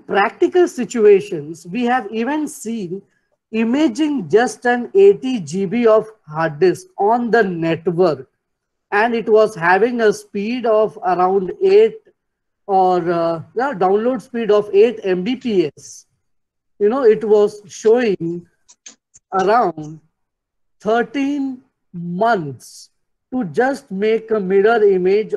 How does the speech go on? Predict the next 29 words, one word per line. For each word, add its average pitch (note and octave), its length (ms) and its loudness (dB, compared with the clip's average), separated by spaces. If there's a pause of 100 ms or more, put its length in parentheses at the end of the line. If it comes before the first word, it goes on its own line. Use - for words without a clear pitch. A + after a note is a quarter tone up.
of F3+ 520 0 (880)
a G#3 160 -2
particular F#3 760 -2 (100)
hard D3+ 380 -8
disk. C#3 400 -12 (960)
Okay, A3 320 -2 (420)
so A3+ 220 4
rather G3 320 2
than A3 260 -2
that, G#3+ 240 0
I A3 60 2
will G#3 180 2
wait G#3 320 2
for A3 240 0
this, G3+ 340 2
uh, E3 260 -4
covid G#3 440 0
period G#3+ 300 0
to G#3+ 100 2
finish. G3+ 400 -8
I G#3+ 80 -4
will G3+ 180 0
go G3+ 200 2
physically G#3+ 640 0
and G3 180 -4
take G3 220 -2
a G3+ 80 -4
mirror F#3 280 0
image F3 520 -4